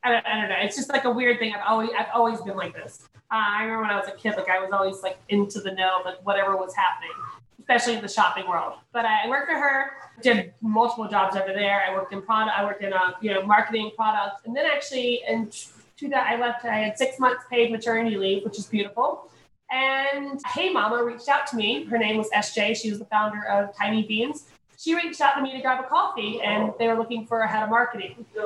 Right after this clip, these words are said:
And I had a coffee with her while I was on maternity leave with my third kid.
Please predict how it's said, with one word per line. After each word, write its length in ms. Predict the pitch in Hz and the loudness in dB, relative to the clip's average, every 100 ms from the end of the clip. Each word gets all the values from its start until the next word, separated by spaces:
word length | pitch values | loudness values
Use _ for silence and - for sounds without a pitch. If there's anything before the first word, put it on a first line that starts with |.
| 208 - | -6 -6
And 260 | 220 214 214 | -2 -2 0
I 140 | 220 | 0
had 140 | 214 226 | 0 -2
a 20 | |
coffee 280 | 240 233 233 | 2 2 0
with 140 | 220 | -4
her 260 | 285 302 294 | 2 2 2
while 140 | 247 | 2
I 40 | 233 | 0
was 80 | |
on 160 | 226 226 | -2 -4
maternity 400 | 220 247 233 226 | -4 2 2 2
leave 160 | 214 214 | -4 -6
with 100 | 202 | -4
my 140 | 202 | -2
third 280 | 202 330 - | 2 2 2
kid. 280 | 254 247 285 | 0 0 0